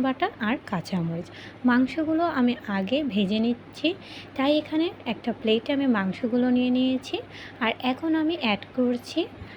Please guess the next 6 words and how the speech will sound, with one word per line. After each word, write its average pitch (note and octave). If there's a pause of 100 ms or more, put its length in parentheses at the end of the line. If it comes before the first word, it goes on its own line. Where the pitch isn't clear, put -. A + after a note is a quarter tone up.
(180)
আদা G#3+
রসুন G3 (120)
বাটা। F3+ (3500)
আর A3+ (180)
এখন E4 (100)
আমি F4